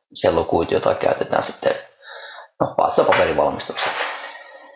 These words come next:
Ja sitten oikein selluvalmistukseen liittyy myös sitten se, että liuotuksen jälkeen jäljelle jäänyt kuitu valkastaan myös. Niin tässä uudessa menetelmässä idea oli se, että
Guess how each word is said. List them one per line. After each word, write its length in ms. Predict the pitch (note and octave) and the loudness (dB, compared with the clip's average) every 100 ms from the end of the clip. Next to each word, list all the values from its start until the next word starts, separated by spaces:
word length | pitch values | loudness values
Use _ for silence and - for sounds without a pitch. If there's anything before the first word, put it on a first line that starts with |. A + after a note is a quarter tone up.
| - - _ _ _ _ _ | -20 -20 _ _ _ _ _
Ja 80 | A2+ | 2
sitten 340 | A2 - - | 4 2 2
oikein 200 | - G2+ | 4 2
selluvalmistukseen 640 | G2 G2 F#2 F2+ F2+ A#2 F#2 | 4 4 4 2 0 -2 0
liittyy 260 | F#2 - | 0 0
myös 180 | F2 F2+ | -2 0
sitten 220 | D#2+ - | 0 0
se, 140 | - E2 | 2 2
että 420 | - - - - - _ _ _ _ - | 2 2 0 -4 -18 _ _ _ _ 2
liuotuksen 480 | G#2 G2 F#2+ G#2+ G2 | 4 4 4 4 4
jälkeen 460 | G2 - G2+ G2 - - - | 4 0 -2 -4 -6 -6 2
jäljelle 260 | G#2+ G#2 G2 | 4 6 4
jäänyt 220 | F#2+ F#2 | 2 2
kuitu 280 | G2+ G2 F#2 | 2 4 4
valkastaan 680 | G2 F#2+ - - - - | 6 4 2 0 0 0
myös. 420 | - - - - _ _ _ - | -4 -4 -8 -16 _ _ _ -4
Niin 140 | F2+ | 0
tässä 200 | - - | 2 4
uudessa 320 | A2+ A2+ A2+ A2+ | 4 4 4 2
menetelmässä 560 | G#2 F#2 F#2+ G2 - | 4 4 2 2 2
idea 200 | G#2 F#2+ | 4 6
oli 140 | F#2 F2+ | 4 4
se, 120 | F#2+ | 2
että 420 | - F#2+ - | 4 2 2